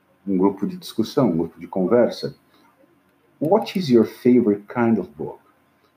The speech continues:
Qual é o seu tipo de livro favorito? Hi guys, what kinds of book do you like to read? E aí, pessoal, que tipo de livros,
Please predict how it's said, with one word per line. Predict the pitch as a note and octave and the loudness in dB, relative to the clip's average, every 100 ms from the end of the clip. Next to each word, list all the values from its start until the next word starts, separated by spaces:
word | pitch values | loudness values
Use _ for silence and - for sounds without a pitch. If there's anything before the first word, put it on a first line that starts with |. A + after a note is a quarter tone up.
| _ - | _ -2
Qual | C4+ | 0
é | |
o | B3 | 2
seu | - E3+ | 0 -2
tipo | - A#2+ - | -2 -4 -2
de | F#2+ | -2
livro | F2 G2+ F2+ | 0 2 2
favorito? | F2 - F2+ F2+ C#2+ B1 - _ _ _ _ _ _ _ _ _ _ _ _ _ _ | 0 -2 0 0 -2 -6 -16 _ _ _ _ _ _ _ _ _ _ _ _ _ _
Hi | C#3 D#3+ | -2 2
guys, | D#3 D3+ D3+ D3+ - - _ _ _ _ _ _ _ - | 4 6 4 2 -4 -16 _ _ _ _ _ _ _ -4
what | - - | -4 0
kinds | A#3+ C#4 D4+ | 2 2 4
of | A#3 - | 2 2
book | - - - | 2 2 4
do | G#2+ | 4
you | G#2+ | 6
like | G2+ G2 - | 4 0 -2
to | F2+ | 2
read? | F#2 A2+ A#2 - _ _ _ _ _ _ _ _ _ _ _ _ _ _ _ _ _ _ _ _ _ _ _ - | 4 4 2 -2 _ _ _ _ _ _ _ _ _ _ _ _ _ _ _ _ _ _ _ _ _ _ _ -2
E | C#3 | 4
aí, | F3 F3+ | 6 6
pessoal, | E3+ - F3+ E3+ - - - _ | 2 2 4 4 2 -2 -12 _
que | - | -20
tipo | F#3 D#4 D#4+ | -4 0 0
de | A#3+ | 2
livros, | A2 B2 A#2+ D2+ C#2 - | 4 4 4 2 -6 -12